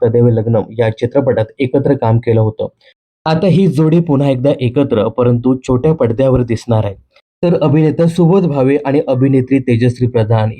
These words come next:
यांची नवी मालिका विण दोघातली ही तुटेना,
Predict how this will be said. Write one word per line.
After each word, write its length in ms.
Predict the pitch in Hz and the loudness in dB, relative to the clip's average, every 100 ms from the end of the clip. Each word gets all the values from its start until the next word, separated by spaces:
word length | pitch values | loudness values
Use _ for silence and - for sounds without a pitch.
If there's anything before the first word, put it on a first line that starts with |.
| 120 | -2
यांची 340 | 110 110 - | 0 -2 0
नवी 300 | 120 110 127 | 2 4 4
मालिका 520 | 135 113 123 123 101 - | 2 2 0 -2 -4 -2
विण 300 | 120 151 160 | 0 2 4
दोघातली 540 | 165 123 120 135 135 127 | 2 0 0 -2 0 0
ही 120 | 127 | 0
तुटेना, 460 | 127 104 117 120 | -2 -6 -2 0